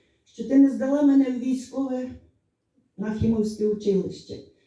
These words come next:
що ти виростила мене, і я прожив ці роки з тобою у рідній своїй сім'ї". Микола Данилович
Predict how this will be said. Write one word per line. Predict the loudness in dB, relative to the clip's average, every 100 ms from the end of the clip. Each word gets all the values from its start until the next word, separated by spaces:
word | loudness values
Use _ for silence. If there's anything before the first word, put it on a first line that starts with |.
| _
що | -8 -2
ти | 2
виростила | 2 2 -4 -6 -6 -8 -12 -6
мене, | -2 -2 -4 -10 _ _ _
і | -6 0
я | 0
прожив | 0 0 0 0 -2
ці | -4 -2
роки | -2 -2 -6 -6
з | -10
тобою | -12 -4 -2 0 -2 -6 -14 _ _ _ _ _ -8
у | -4 -4 -4 -8 -14 _ _
рідній | -4 0 2 2 0
своїй | -4 -8 -6 -2
сім'ї". | -4 -4 -4 -4 -2 -4 -8 -18 _ _ _ _ _ _ _ _ _ _ _ _ _ _ _ _ _ _ _
Микола | -10 2 2 2
Данилович | 0 0 0 -4 -6 -8 -10